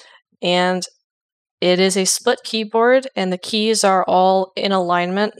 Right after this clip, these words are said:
So if you spread your fingers forward and back, they're parallel to each other. But most keyboard setups, the traditional ones, the keys are diagonal to each other, which forces you to go this way. Your fingers are spread out.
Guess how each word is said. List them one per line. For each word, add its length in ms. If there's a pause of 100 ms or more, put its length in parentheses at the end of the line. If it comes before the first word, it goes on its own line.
So 460 (680)
if 160
you 160
spread 300
your 100
fingers 840 (840)
forward 500
and 180
back, 500 (160)
they're 200
parallel 500
to 60
each 200
other. 360 (320)
But 120
most 320
keyboard 440
setups, 600
the 120
traditional 380
ones, 340 (480)
the 100
keys 400
are 80
diagonal 520
to 20
each 160
other, 400
which 180
forces 420
you 60
to 80
go 160
this 280
way. 340 (460)
Your 100
fingers 400
are 40
spread 380
out. 480